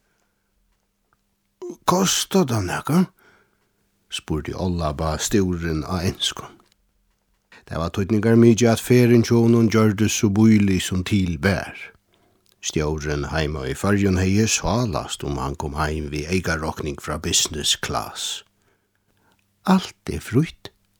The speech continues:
smulkaði stetnan. «Tíum fá fyrsta flokks mat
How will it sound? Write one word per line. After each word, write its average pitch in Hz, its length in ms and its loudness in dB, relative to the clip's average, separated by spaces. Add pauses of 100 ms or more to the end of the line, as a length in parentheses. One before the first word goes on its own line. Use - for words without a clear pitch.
smulkaði - 720 -8
stetnan. - 560 -10 (720)
«Tíum 233 240 6
fá 78 240 -6
fyrsta - 400 -4
flokks - 560 -10
mat - 460 -4